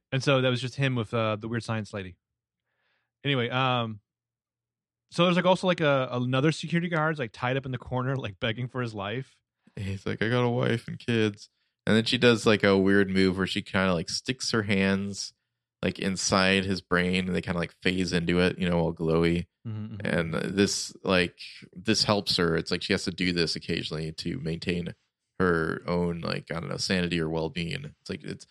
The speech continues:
Speaker 2: it's, like, kind of, like, vampire-ish, I guess, you know, where she has to, like, feed off other people, but she's, like,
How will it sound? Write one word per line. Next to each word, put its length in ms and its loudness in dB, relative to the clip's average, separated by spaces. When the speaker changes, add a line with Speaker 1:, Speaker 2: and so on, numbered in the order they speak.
Speaker 2:
it's, 80 -14
like, 160 -6
kind 240 4
of, 80 2
like, 140 4
vampire-ish, 640 2
I 60 0
guess, 400 0
you 120 -6
know, 160 0
where 80 0
she 140 -4
has 120 -6
to, 60 -6
like, 120 -4
feed 220 -4
off 180 -2
other 160 -2
people, 440 -2
but 140 -4
she's, 180 -4
like, 160 -4